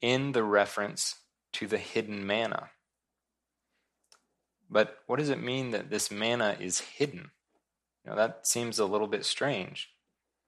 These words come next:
Evidently, there are aspects of Jesus' character and his person that he will only reveal when we meet him face to face.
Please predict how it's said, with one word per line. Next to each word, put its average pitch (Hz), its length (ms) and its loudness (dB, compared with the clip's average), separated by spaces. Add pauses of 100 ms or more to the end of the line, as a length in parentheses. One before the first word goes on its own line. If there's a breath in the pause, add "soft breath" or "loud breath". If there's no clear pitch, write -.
(1700)
Evidently, 127 720 6
there 110 320 6
are 120 320 8
aspects - 1000 4 (120)
of 95 220 -2
Jesus' 123 600 0
character 120 800 0 (100)
and 110 200 -6
his 101 160 -4
person 95 720 -4 (340)
that 98 120 -6
he 107 80 -6
will 107 220 0
only 123 320 0
reveal 113 800 -2 (500)
when 101 200 -4
we 101 120 -4
meet 110 340 -2
him 101 240 -6
face - 420 -2
to 95 80 -6
face. - 540 -4